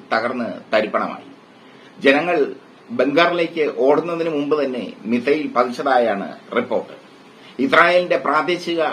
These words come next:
മാധ്യമങ്ങൾ ഇത് സ്ഥിരീകരിച്ചു. ചുരുക്കത്തിൽ, ഗസയിൽ വംശഹത്യ നടത്തിയ ഇസ്രായേൽ ഇപ്പോൾ മരണത്തെ മുഖാമുഖം കാണുന്ന പൗ-, ഏ, ഏ, ജനങ്ങളെ കൊണ്ട് തിങ്ങി നിറഞ്ഞിരിക്കുകയാണ്. ഇസ്രായേലികൾക്ക്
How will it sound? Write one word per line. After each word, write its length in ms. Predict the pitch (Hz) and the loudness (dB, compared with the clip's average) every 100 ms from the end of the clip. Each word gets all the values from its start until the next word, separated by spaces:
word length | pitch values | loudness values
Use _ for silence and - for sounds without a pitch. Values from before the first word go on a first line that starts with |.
| - 123 | -6 2
മാധ്യമങ്ങൾ 680 | 131 131 147 151 131 92 82 - | 2 4 -2 -2 -2 -4 -8 -8
ഇത് 340 | 117 131 101 | 0 0 0
സ്ഥിരീകരിച്ചു. 720 | - - 117 120 98 80 - - - - - - - - - - - | -6 -6 -2 0 -2 -6 -14 -20 -20 -20 -20 -20 -20 -20 -20 -20 -2
ചുരുക്കത്തിൽ, 600 | 139 139 208 226 - 123 - - - - 233 - - - | 0 2 2 0 -4 -10 -12 -20 -20 -14 -14 -12 -18 -4
ഗസയിൽ 460 | 127 147 196 240 277 | 0 2 4 2 2
വംശഹത്യ 600 | 160 170 214 220 214 214 | 0 0 -2 -2 0 -2
നടത്തിയ 580 | 190 175 180 170 147 - | -2 -4 -2 0 0 0
ഇസ്രായേൽ 640 | 131 156 160 143 113 85 - - | -2 2 2 4 2 -4 -12 -10
ഇപ്പോൾ 480 | 123 117 165 147 95 - - - | -8 -4 -2 -2 -4 -12 -20 -2
മരണത്തെ 560 | 104 131 156 175 - 151 | 0 2 2 0 0 0
മുഖാമുഖം 800 | 123 147 165 160 131 131 120 - | -2 0 0 0 -4 -4 -4 2
കാണുന്ന 500 | 123 127 131 127 107 - | 4 4 4 -4 -6 2
പൗ-, 260 | 117 123 117 | 2 2 0
ഏ, 40 | |
ഏ, 500 | 110 107 107 117 110 | 0 0 0 0 -2
ജനങ്ങളെ 440 | 101 127 135 165 | 2 0 0 -2
കൊണ്ട് 400 | 156 123 120 104 | -2 -2 -4 -2
തിങ്ങി 380 | 120 123 143 101 - | -2 -2 -2 -6 -8
നിറഞ്ഞിരിക്കുകയാണ്. 760 | 98 104 107 101 87 69 - - - - - - - | -4 -4 -4 -8 -10 -16 -18 -20 -20 -20 -20 -20 -12
ഇസ്രായേലികൾക്ക് 960 | 226 147 156 156 160 156 143 143 117 | -4 2 4 4 4 0 0 0 0